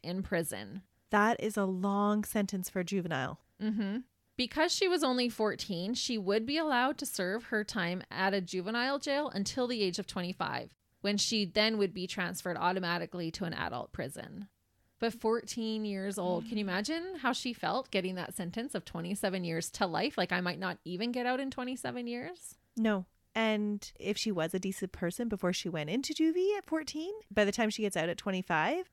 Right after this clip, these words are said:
Speaker 2: the chances of her being that sweet, kind girl anymore are very slim.
Speaker 1: Oh, absolutely. You put this traumatic experience of murdering her stepmom,
Speaker 2: Mm-hmm.
Speaker 1: the betrayal by her dad, and then you throw her in juvie.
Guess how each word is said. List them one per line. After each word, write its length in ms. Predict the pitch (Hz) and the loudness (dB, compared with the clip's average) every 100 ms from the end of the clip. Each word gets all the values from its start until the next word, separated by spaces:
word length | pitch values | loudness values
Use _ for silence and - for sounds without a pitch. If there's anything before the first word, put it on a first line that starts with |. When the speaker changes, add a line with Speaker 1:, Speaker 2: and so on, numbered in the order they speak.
| - | -2
Speaker 2:
the 100 | 240 | 0
chances 400 | - 240 254 302 | 2 0 0 0
of 180 | 320 277 | 0 0
her 140 | 226 | 0
being 500 | 220 185 160 175 214 | 0 0 -2 -2 -2
that 280 | 254 196 - | 0 0 0
sweet, 460 | - - 190 196 - | -4 -4 -2 -4 -6
kind 360 | - 185 175 | -2 -2 -2
girl 380 | 160 156 185 214 - | -2 0 0 -2 0
anymore 420 | 226 240 233 294 381 - | 4 4 2 0 -4 2
are 180 | 202 | 4
very 380 | 185 190 190 - | 4 2 2 0
slim. 460 | - - 170 - 190 _ _ - | -6 -6 -6 -8 -14 _ _ -2
Speaker 1:
Oh, 100 | 269 | 2
absolutely. 600 | 214 220 - 185 226 202 | 4 2 2 2 4 4
You 100 | 170 | 0
put 220 | - 262 | 0 -2
this 120 | 220 - | -2 -6
traumatic 600 | - 180 185 208 - - | -6 -2 0 0 0 -6
experience 720 | - 180 - 185 208 208 165 196 | -8 -6 -6 -2 2 2 0 -2
of 100 | 180 | -2
murdering 460 | 180 175 175 170 | 0 -2 -2 -2
her 480 | 180 180 147 143 196 | -2 -2 -4 -6 -10
stepmom, 800 | - - 220 - 165 147 170 240 | -10 -2 0 0 -4 -4 -6 -6
Speaker 2:
Mm-hmm. 240 | 196 196 220 - | -2 2 0 0
Speaker 1:
the 100 | 220 | -2
betrayal 340 | 202 - 208 | -2 2 2
by 180 | 196 180 | 4 2
her 120 | 202 | 0
dad, 340 | 170 185 180 175 | 0 2 2 2
and 140 | 180 | -2
then 80 | 180 | -4
you 100 | 180 | -4
throw 180 | 175 170 | -2 -2
her 180 | 170 185 | 0 -2
in 240 | 170 175 | -4 -6
juvie. 540 | 170 151 147 240 339 | -6 -8 -6 -8 -10